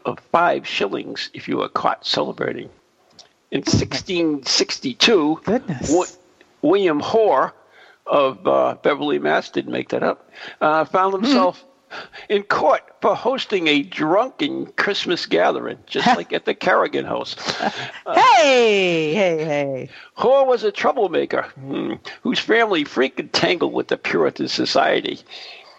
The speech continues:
Speaker 1: His wife, his wife would eventually die in the gallows.
Speaker 2: Oh,
Speaker 1: It's
Speaker 2: my.
Speaker 1: interesting. Uh, in,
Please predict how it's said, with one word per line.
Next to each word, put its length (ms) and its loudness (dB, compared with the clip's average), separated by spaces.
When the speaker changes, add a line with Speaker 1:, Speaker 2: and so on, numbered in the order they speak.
Speaker 1:
His 240 -2
wife, 500 -2
his 240 -6
wife 320 -2
would 100 -4
eventually 480 -4
die 280 0
in 180 -6
the 80 -6
gallows. 640 -4
Speaker 2:
Oh, 140 -4
Speaker 1:
It's 160 -8
Speaker 2:
my. 180 -2
Speaker 1:
interesting. 400 -10
Uh, 540 0
in, 320 -4